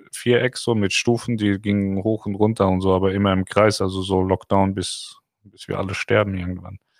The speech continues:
Die Sicherheit, die gibt dir kein Mensch, die kann dir keiner geben.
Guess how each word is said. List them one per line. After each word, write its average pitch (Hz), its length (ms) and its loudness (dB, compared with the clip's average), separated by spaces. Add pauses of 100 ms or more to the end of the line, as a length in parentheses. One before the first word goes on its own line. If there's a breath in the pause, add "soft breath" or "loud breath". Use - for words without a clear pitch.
(920 soft breath)
Die 90 80 -6
Sicherheit, 95 500 2
die 98 80 0
gibt 104 220 -2
dir 101 100 4
kein 95 220 0
Mensch, 101 300 0
die 101 100 -10
kann 104 160 -2
dir 101 100 0
keiner 107 320 2
geben. 92 320 -2